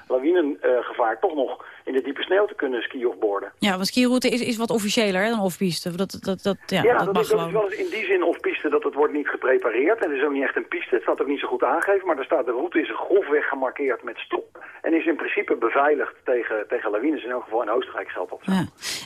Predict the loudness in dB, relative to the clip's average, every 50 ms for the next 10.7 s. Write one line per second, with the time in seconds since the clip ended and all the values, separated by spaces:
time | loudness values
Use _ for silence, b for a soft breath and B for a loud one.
0 | 0 0 0 2 0 0 0 0 0 0 0 0 0 0 0 2 2 2 0 0
1 | -2 0 0 0 0 0 0 0 2 4 4 4 4 4 4 2 2 2 2 2
2 | 2 4 4 4 4 4 4 2 2 2 4 4 2 2 0 0 -2 -2 0 2
3 | 2 2 2 0 -2 0 2 2 2 4 2 0 -2 -2 0 2 4 4 6 4
4 | 4 2 2 0 0 0 0 0 0 2 2 0 0 -2 -4 -12 -20 -12 -8 -6
5 | -4 -2 -2 -2 0 2 2 2 2 2 0 -2 -2 -2 -2 -4 -8 -16 B B
6 | B B B 2 2 2 0 0 0 2 2 4 4 4 2 0 -2 -4 -4 -4
7 | -2 2 2 2 2 2 2 2 2 2 0 0 -2 0 0 0 0 0 2 4
8 | 4 4 2 0 2 2 2 4 4 2 0 0 -2 -2 0 2 2 2 2 0
9 | -4 -4 -2 -2 -2 -2 0 -2 -2 -2 0 -2 -2 0 0 0 0 2 2 2
10 | 0 -2 -6 -12 -14 B B B B B B -2 0